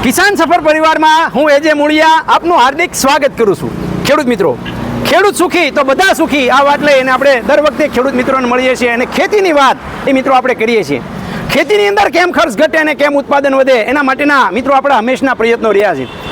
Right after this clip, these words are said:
ત્યારે મિત્રો દિવસે દિવસે દિવસે એ ખેતી જે છે એ આપણી આધુનિક થતી જાય. દિવ-, ખેતીની અંદર જે છે એ જુદી જુદી જે છે એ કોઠાસૂઝ વાપરી અને નવી નવી ટેકનોલોજીનો ઉપયોગ કરી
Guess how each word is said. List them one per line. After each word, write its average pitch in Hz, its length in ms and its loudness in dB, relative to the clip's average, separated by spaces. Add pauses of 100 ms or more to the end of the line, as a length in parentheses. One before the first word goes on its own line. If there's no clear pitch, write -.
(240)
ત્યારે 262 180 0
મિત્રો 269 380 2 (500)
દિવસે 320 260 2
દિવસે 285 300 -2
દિવસે 262 260 0
એ 262 320 0
ખેતી 262 320 -2
જે 320 140 0
છે 269 80 -2
એ 277 140 4
આપણી 269 200 0
આધુનિક 247 440 0
થતી 262 180 -2
જાય. 208 200 0 (380)
દિવ-, - 680 0
ખેતીની 349 260 0
અંદર 320 220 0
જે 302 140 -2
છે 277 200 2 (420)
એ 349 300 2
જુદી 311 220 0
જુદી 320 180 0
જે 302 120 -2
છે 254 80 -2
એ 302 100 0
કોઠાસૂઝ 277 520 0
વાપરી 277 300 0
અને 269 180 -2 (160)
નવી 277 240 0
નવી 320 180 0
ટેકનોલોજીનો 277 640 0
ઉપયોગ 262 280 0
કરી 262 220 0